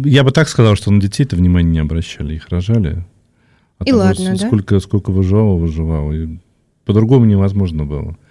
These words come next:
Speaker 1: Никаких эпидуралочек не было, к сожалению, да, и обезболивания и все остальное. Ну что, друзья, мы, мы готовы сегодня с вами это обсуждать. Я как, э, отец двоих детей, естественно, что я не женщина.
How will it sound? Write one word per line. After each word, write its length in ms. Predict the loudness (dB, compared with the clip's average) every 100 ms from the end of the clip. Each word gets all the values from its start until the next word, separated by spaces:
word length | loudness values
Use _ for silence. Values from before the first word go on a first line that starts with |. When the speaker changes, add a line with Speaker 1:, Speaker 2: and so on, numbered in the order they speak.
| _ _ _ _ -2
Speaker 1:
Никаких 440 | 0 2 2 2 2
эпидуралочек 840 | 0 2 4 4 2 0 -4 0
не 140 | 0
было, 400 | 0 -2 -4 -8 -14 _ _ _ _ _ _ _ _ _
к 60 |
сожалению, 680 | -4 0 2 2 0 -2 -4 -4
да, 220 | -2 0
и 140 | 0
обезболивания 920 | 0 0 0 2 4 4 2 2 0
и 20 | -2
все 220 | -4 -4
остальное. 400 | -4 -2 0 2
Ну 100 | 2
что, 160 | 2
друзья, 340 | 2 4 4 4
мы, 220 | 4 2 -2 -20 -14 -2
мы 80 | 2
готовы 340 | 2 4 2
сегодня 240 | 2 0 0
с 100 | 2
вами 220 | 2 2
это 140 | 0
обсуждать. 640 | -4 -2 0 2 2 0 0
Я 220 | 2 2
как, 340 | 0 -4 -2
э, 200 | -2 0
отец 240 | 0 0 0
двоих 340 | 2 2 2
детей, 460 | 0 -2 0 2 4
естественно, 420 | 0 -2 -4 -4
что 160 | -6 0
я 80 | 2
не 100 | 2
женщина. 600 | 4 2 2 0 -2